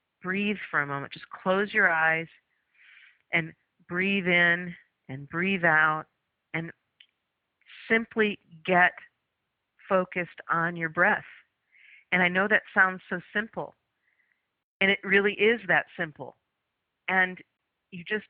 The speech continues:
give yourself a few moments, and we've got, sig-, you know, we've got tools and tips and breathing techniques and guided meditations and all kinds of things. But when you're right in that moment where you're right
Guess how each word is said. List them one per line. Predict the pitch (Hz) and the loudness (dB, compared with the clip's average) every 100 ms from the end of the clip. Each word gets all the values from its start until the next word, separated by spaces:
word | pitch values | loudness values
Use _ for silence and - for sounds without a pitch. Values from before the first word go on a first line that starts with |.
| - | -8
give | 208 208 | -4 -4
yourself | 220 214 - 175 175 - | -4 -6 -2 -4 -4 -8
a | 175 - | -8 -8
few | 185 | -8
moments, | 175 175 208 190 156 - - _ - - - _ | -6 -6 -2 -2 -2 -4 -20 _ -20 -20 -20 _
and | 180 185 | -2 0
we've | 233 233 | -2 2
got, | 220 - - | 4 4 -4
sig-, | 180 - | -14 -10
you | 190 | -8
know, | 156 | -6
we've | 196 190 | -6 0
got | 185 151 - _ _ _ _ _ _ - | 2 2 0 _ _ _ _ _ _ -14
tools | 240 226 208 196 - | -6 -2 0 -2 -4
and | 156 - | -10 -4
tips | 185 - - - | -2 -2 -4 -12
and | 160 160 | -12 -10
breathing | 175 170 165 160 | -6 -6 -6 -2
techniques | 160 - 160 160 - | -2 -2 -8 -8 -12
and | 160 | -4
guided | 160 160 165 156 | 2 4 2 -2
meditations | 156 151 - 165 - 151 | -4 -4 -4 -4 -6 -10
and | 147 | -6
all | 156 147 | -4 -4
kinds | 170 180 175 | -2 -4 -4
of | - | -10
things. | 151 156 | -12 -10
But | 165 156 | -10 -6
when | 170 175 | -6 -2
you're | 196 196 | 0 2
right | 196 196 | 2 0
in | 175 175 | -4 -4
that | 170 175 | -4 -4
moment | 180 185 165 | -8 -6 -6
where | 151 | -6
you're | 151 | -6
right | 151 165 | -2 -2